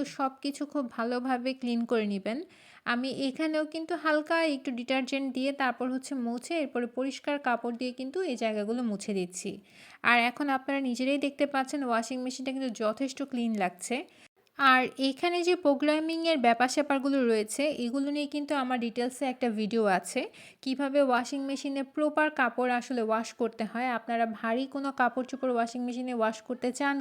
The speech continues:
কি না, যেমন পর্দা, তারপর হচ্ছে কম্বল, এই ধরনের সকল ডিটেলস নিয়ে কিন্তু আমার একটা ভিডিও already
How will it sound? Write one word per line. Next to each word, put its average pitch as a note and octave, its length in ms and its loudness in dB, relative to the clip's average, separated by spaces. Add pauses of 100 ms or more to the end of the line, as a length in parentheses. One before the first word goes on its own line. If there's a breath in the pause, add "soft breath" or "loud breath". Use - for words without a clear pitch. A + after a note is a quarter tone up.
কি G#3+ 180 2
না, G#3 80 0 (500 loud breath)
যেমন B3 240 0 (160)
পর্দা, A#3+ 400 4 (180)
তারপর A3+ 340 -2
হচ্ছে B3+ 220 -4 (140)
কম্বল, A#3+ 380 2 (220)
এই C#4 60 2 (100)
ধরনের D4 440 -2
সকল D4 220 2 (100)
ডিটেলস B3+ 340 -2
নিয়ে C4+ 200 -6
কিন্তু C#4+ 240 -4
আমার B3+ 180 2 (520 loud breath)
একটা A#3 180 0 (100)
ভিডিও A#3 300 2
already G#3+ 300 2